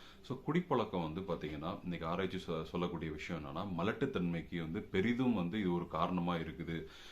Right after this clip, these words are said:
கிட்டத்தட்ட ஒரு பெரிய எக்ஸ்பெரிமெண்ட் பண்றாங்க. அதுல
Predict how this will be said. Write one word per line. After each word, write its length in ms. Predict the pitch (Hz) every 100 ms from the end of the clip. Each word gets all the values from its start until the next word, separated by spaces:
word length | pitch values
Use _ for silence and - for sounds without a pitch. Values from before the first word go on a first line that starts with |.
| -
கிட்டத்தட்ட 480 | - 92 127 107 - 127 127 - - - - 95
ஒரு 240 | 95 92 87 87 85 82 87 -
பெரிய 260 | 123 135 139
எக்ஸ்பெரிமெண்ட் 480 | - - 117 104 92
பண்றாங்க. 440 | 85 82 82 107
அதுல 320 | 117 107 135